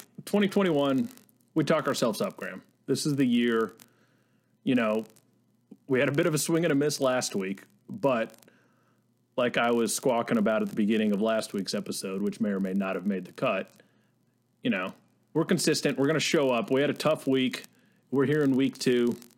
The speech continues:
ready to bring it. Talk some big-time Atlanta sports. Your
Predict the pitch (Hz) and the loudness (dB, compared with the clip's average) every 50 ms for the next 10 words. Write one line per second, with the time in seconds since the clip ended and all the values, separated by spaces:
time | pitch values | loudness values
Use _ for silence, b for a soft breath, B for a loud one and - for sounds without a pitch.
0 | b b b b b b b - 131 127 131 131 127 117 113 107 107 107 98 95 | b b b b b b b -4 0 0 2 2 2 0 0 2 2 2 2 0
1 | 90 - - - - - _ _ _ _ _ _ _ _ _ _ _ _ _ _ | -2 -6 -10 -16 -20 -20 _ _ _ _ _ _ _ _ _ _ _ _ _ _
2 | _ _ _ _ _ _ _ _ - 135 123 123 - - 117 104 131 127 - - | _ _ _ _ _ _ _ _ -2 -2 0 0 0 0 2 2 2 0 0 0
3 | 143 135 135 131 127 123 127 123 120 - - 120 113 113 107 - B B B B | 0 2 2 2 2 2 2 0 -2 -2 -2 0 0 0 -2 -4 B B B B
4 | - 143 156 - | 0 0 0 0